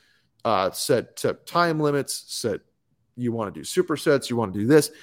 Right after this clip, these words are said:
It is literally all customized to you, or you can basically let it do its thing for you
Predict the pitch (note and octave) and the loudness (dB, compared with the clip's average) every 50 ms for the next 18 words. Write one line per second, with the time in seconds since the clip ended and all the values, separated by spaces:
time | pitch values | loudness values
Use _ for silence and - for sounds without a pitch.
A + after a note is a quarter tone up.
0 | - - _ - C#3+ D#3 D3 B2 A#2 B2+ D3+ E3 E3+ E3+ D#3+ D3+ D3 C3+ B2+ - | -20 -4 _ 6 6 8 8 6 6 6 8 8 8 8 8 8 6 4 2 -2
1 | - - B2+ C3+ C#3+ D3 D#3 D#3 - - D#3 C#3+ - - C#3+ C#3 C3 B2 A2+ - | 0 4 6 6 6 6 4 0 2 0 0 0 0 -4 -4 -4 -4 -4 -4 -6
2 | - - F3+ F#3+ F#3 D3+ D3 C#3 C3 D3 - - F#3 G3 E3 D#3 E3+ E3+ - _ | -4 -4 -2 -2 0 2 2 4 4 2 2 4 4 6 6 4 2 0 -4 _
3 | _ - _ - C#3+ C#3 C#3 C3+ C#3 C#3+ C#3 - C3+ C3 B2 A#2 C3 C3 A#2+ F#2+ | _ -14 _ -4 -2 0 4 4 4 4 4 2 0 0 4 4 6 4 4 2
4 | - C3 B2 A#2 A#2+ - - A#2+ A#2 A2+ G#2 - - A#2 G#2+ - - | 0 0 0 2 0 -2 -4 -4 -6 -6 -6 -4 -2 -2 -2 -2 -6